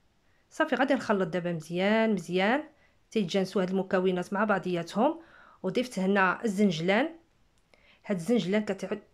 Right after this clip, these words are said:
كتعطي واحد المذاق رائع في العجينه ديال هاد الفقاس. وغادي نبقى نضيف هنا الدقيق بالتدريج يعني شويه بشويه، ما نضيفوش في دفعه يعني دفعه واحده، لان، آه،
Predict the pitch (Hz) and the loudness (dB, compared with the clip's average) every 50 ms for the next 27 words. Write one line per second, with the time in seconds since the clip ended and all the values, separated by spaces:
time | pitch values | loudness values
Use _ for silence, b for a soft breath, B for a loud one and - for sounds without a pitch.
0 | - - 226 214 220 196 190 - 226 202 202 - - - 202 196 196 190 202 202 | -2 0 0 0 0 -4 -2 0 0 0 0 0 -2 -2 0 0 0 2 0 -2
1 | 208 - 196 208 233 233 208 - - 220 240 233 - - - 196 165 175 165 160 | -2 2 2 4 4 4 4 2 0 -2 -2 -2 -6 -8 -8 -6 -4 -4 -2 0
2 | 202 202 196 208 226 240 - 196 170 190 190 185 165 165 156 160 - - 165 - | 0 2 2 2 2 0 -2 -2 -2 0 0 0 0 -2 -4 -6 -8 -8 -10 -6
3 | - - 226 240 247 - - B B B B B B B B B B - 185 190 | -2 0 0 0 -2 -8 -18 B B B B B B B B B B -2 0 2
4 | 190 202 202 180 208 196 - - 208 202 196 185 196 190 - 175 170 180 190 185 | 2 2 4 2 0 0 0 0 0 0 2 0 0 -2 -2 -2 0 2 2 2
5 | 185 - - 196 185 - - - 196 185 190 185 165 208 269 254 - 214 196 185 | 2 2 0 -4 -6 -8 -4 -2 -2 -2 -2 -2 -2 -2 -2 0 0 0 0 2
6 | 175 180 226 269 269 - - 180 170 170 180 180 170 - - 180 180 190 226 240 | 2 2 0 0 -2 -2 -4 -4 -2 -2 -2 -2 -4 -4 -4 -2 0 2 0 0
7 | - - - 202 190 180 175 208 254 311 311 B B B B B B _ _ _ | 0 -2 -2 0 0 2 4 4 4 2 0 B B B B B B _ _ _
8 | _ _ _ _ _ _ _ _ _ 202 196 190 165 185 180 185 - 254 233 - | _ _ _ _ _ _ _ _ _ -2 0 2 2 0 -2 0 2 0 2 2
9 | - - - - - - 196 185 180 180 180 175 175 180 311 311 - - 311 339 | 0 -4 -6 -6 -4 -2 0 0 2 2 0 0 0 -2 -4 -4 -2 -2 0 2
10 | 349 277 247 220 180 202 202 - 185 185 190 180 180 180 - - 175 165 226 262 | 2 4 2 2 2 0 -2 0 0 0 2 2 0 -2 -4 -6 -4 0 2 2
11 | 320 330 B B B B B B _ 208 - - 226 240 247 269 294 294 - - | 2 2 B B B B B B _ -6 -2 0 2 4 6 6 6 6 4 4
12 | 220 208 208 202 196 196 | 2 4 4 4 4 4